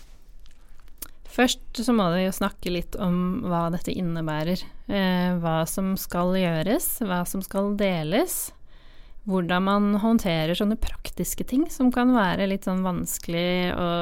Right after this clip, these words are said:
se for den enkelte. Hvordan man skal løse det at man bor sammen og skal flytte fra hverandre. Hvordan man skal betale regninger, hvordan man skal dele Fjellinjen,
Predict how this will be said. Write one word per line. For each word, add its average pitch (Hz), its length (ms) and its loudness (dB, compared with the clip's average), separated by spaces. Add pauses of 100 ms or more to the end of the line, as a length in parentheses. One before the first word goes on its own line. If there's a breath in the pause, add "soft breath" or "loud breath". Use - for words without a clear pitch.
(340)
se 156 320 0
for 196 160 -2
den 170 160 2
enkelte. 165 400 0 (640 soft breath)
Hvordan 185 480 2
man 202 100 2
skal 208 300 2
løse 185 680 0 (440)
det 175 240 0
at - 320 -6
man 180 720 -2
bor 165 240 -2
sammen 269 480 2
og 196 160 2
skal 185 240 0
flytte 196 320 -4
fra 160 240 -2
hverandre. 170 480 0
Hvordan 185 480 0
man 190 80 -2
skal 196 160 -2
betale 202 380 2
regninger, 180 680 2
hvordan 185 320 0
man 190 80 -4
skal 208 160 0
dele 185 240 2
Fjellinjen, 160 920 0